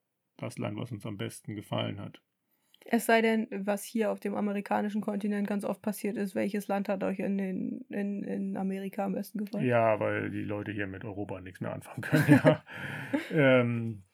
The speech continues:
Speaker 1: aber ja, eigentlich ist Türkei immer so im Gedächtnis. Jetzt auch in den letzten Wochen, <laughs> wo wir über die Türkei erzählt haben, war das auch immer so, ne?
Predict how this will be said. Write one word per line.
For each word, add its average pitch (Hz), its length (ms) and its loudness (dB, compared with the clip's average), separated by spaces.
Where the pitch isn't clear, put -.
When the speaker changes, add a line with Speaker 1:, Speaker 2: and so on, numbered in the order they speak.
Speaker 1:
aber 277 540 12
ja, 104 360 4
eigentlich 135 440 0
ist 143 260 -6
Türkei 131 400 0
immer 127 260 0
so 120 220 0
im 120 140 -2
Gedächtnis. 127 760 -4
Jetzt 107 220 -2
auch 110 120 4
in 120 80 2
den 117 100 2
letzten 127 1000 -4
Wochen, 147 640 -2
<laughs> - 0 -
wo 160 280 4
wir 135 140 6
über 127 180 6
die 127 100 -4
Türkei 127 320 2
erzählt 139 400 4
haben, 127 240 4
war 120 140 4
das 117 160 -2
auch 123 160 0
immer 101 180 -4
so, 104 220 -6
ne? 120 240 -6